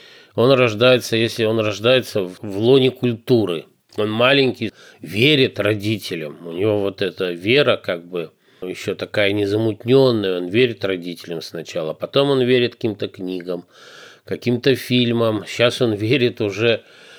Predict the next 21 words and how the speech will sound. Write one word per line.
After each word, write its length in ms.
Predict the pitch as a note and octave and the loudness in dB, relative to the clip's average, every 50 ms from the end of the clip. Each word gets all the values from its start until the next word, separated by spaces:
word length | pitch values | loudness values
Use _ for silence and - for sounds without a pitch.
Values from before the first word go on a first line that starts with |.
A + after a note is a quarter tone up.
| - - - - - - - - _ _ _ _ _ _ - | -20 -20 -20 -20 -20 -20 -20 -20 _ _ _ _ _ _ -4
э, 100 | G#2+ G#2+ | -4 -4
больше 440 | G2+ G#2+ B2 B2+ B2+ - - B2 G2+ | 0 2 2 2 2 0 -2 -6 -6
всяким 420 | - - B2+ A2+ G2 A#2 A2+ A2+ | -2 -2 -2 -2 0 -2 -2 -2
инстаграмам, 920 | A#2 A#2 G#2+ - - A#2 A2+ G2 A2 A2+ A#2+ A2+ G#2+ G#2 G2 F#2+ F#2+ F#2+ F2+ | -2 -2 -2 0 -2 -2 0 0 0 2 4 4 4 2 0 0 -2 -4 -4
там, 280 | - - G#2 G2 F#2+ F#2 | -2 -2 -2 -2 -2 -4
тиктокам, 680 | - - A2 - - C3 A2+ G2 - - F#2+ F#2 - - - - - - G#2+ - - | -6 -8 -8 0 0 2 2 2 0 -2 -4 -4 -4 -8 -10 -8 -6 -6 -8 -8 -10
совершенно 800 | - - - A2 G2 F2 - - A2 G2+ G2 F#2+ F#2+ F#2 F2+ F2 - - - - - - | -12 -6 -4 -2 -2 -2 -2 -2 -2 0 0 0 -2 -2 -2 -4 -6 -10 -18 -20 -14 -6
лишённым, 640 | A2 G2+ G2 F#2 - - A#2 G#2 G2+ G2 F#2+ F#2 F#2+ | -4 -2 0 0 2 2 2 2 2 2 0 0 0
в 60 | F2+ | -2
общем-то, 400 | E2+ - - F#2+ F2 D#2+ - F2 | -4 -4 -6 -6 -6 -4 -6 -6
всякого 440 | - - - F#2 D#2 - F2 E2+ E2 | -4 -2 -2 -2 -2 -2 -4 -4 -4
смысла. 600 | - - - G2 F#2+ F2+ E2+ - - D2+ C#2+ - _ _ _ _ _ _ _ | -6 -4 -2 -2 -2 -2 -4 -6 -12 -16 -18 -18 _ _ _ _ _ _ _
В 240 | F2 F2 F2 F2+ | -6 -4 -2 0
этом 320 | F#2 F#2 - F#2+ F2+ F2 F2 | -2 0 0 -2 0 0 -2
их 120 | E2 - | -2 -4
и 60 | G2 | -6
предназначение. 1000 | - - F#2+ F2+ F2 F#2+ F#2 E2+ F2+ F#2 F#2 F#2 F2+ - - G2 E2 D2 D2 - - _ _ _ _ _ _ - - - - - - - - - - | -4 -4 -6 -4 -2 -2 -2 -2 -2 -2 -2 -2 -4 -4 -4 -4 -4 -4 -6 -10 -14 _ _ _ _ _ _ -20 -20 -20 -20 -20 -20 -20 -20 -20 -4
И 220 | - A#2 B2+ C3+ C3+ | 2 2 4 4 4
в 120 | A#2+ C3 | 4 4
этом 300 | D#3+ E3+ E3 D3 C3 A#2+ | 4 4 2 0 -2 -2
смысле 680 | - - C3 C#3+ E3 E3+ - - - A2 G2 F2+ E2+ | -4 -2 0 2 2 2 0 -2 -6 -6 -6 -6 -6